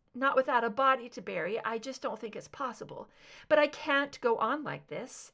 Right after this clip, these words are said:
I'm so tired of grieving. I just want to smile for a little while. Remember who I used to be before everything went wrong." She looked at him,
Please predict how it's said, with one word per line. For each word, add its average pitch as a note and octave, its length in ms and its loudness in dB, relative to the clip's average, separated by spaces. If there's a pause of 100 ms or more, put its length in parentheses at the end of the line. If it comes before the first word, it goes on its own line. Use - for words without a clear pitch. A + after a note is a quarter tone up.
I'm A3 160 2
so C4 340 2
tired G3+ 420 -4
of G#3 120 -8
grieving. A#3+ 580 -8 (380)
I A4 100 0
just A#4+ 240 -4
want C4+ 220 6
to C#4 60 0
smile F4 580 0
for G#3 180 -2
a E3 100 2
little F#3+ 220 -4
while. E3 420 -4 (540)
Remember C#4+ 400 4
who C#4+ 160 2
I A#3+ 60 8
used B3 400 0
to - 60 -8
be F3+ 200 -8
before G#3 400 -2
everything G#3 380 -4
went D#3+ 180 -14
wrong." G#3 400 -12 (1040)
She - 240 -6
looked A3+ 300 -2
at E3 100 -12
him, D3+ 340 -8